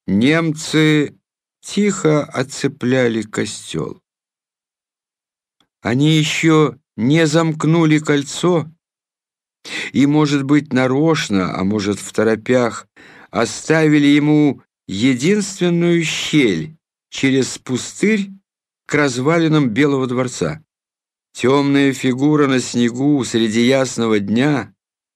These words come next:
шансов выскочить почти не было. Но он и не взвешивал шансы, он хотел жить,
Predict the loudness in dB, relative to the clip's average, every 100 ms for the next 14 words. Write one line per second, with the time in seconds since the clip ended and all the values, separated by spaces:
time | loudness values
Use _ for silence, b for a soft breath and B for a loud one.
0 | _ _ _ _ _ _ -8 -4 0 0
1 | -2 -4 -4 -4 -2 -2 -2 -4 -6 -4
2 | -6 -4 -6 -4 -8 -4 -2 0 -2 -6
3 | -10 -10 -12 _ _ _ _ _ _ _
4 | _ _ _ _ _ _ _ _ _ _
5 | 0 0 0 -2 0 0 -2 0 2 2
6 | 0 0 2 2 0 0 0 0 -2 -2
7 | -2 -2 -6 -10 -14 -16 -12 -6 -4 -2
8 | -2 0 0 0 0 0 0 -2 -6 -16